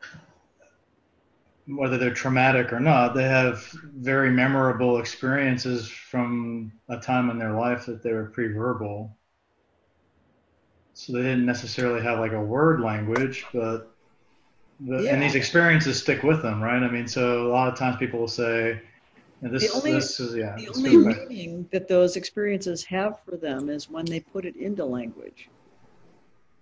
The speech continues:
Speaker 1: Yeah.
Speaker 2: So,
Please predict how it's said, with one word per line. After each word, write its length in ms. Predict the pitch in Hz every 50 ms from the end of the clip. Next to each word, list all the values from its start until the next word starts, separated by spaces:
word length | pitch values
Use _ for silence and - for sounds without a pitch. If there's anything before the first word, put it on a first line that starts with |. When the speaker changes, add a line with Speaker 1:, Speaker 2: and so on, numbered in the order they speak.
| - - -
Speaker 1:
Yeah. 280 | - 117 101 95 82 90 104 - _ - _ _ - - - - - - - - - - - - _ _ _ - - _ _ _ _ _ _ _ _ - -
Speaker 2:
So, 580 | - - - 175 170 170 165 165 165 160 -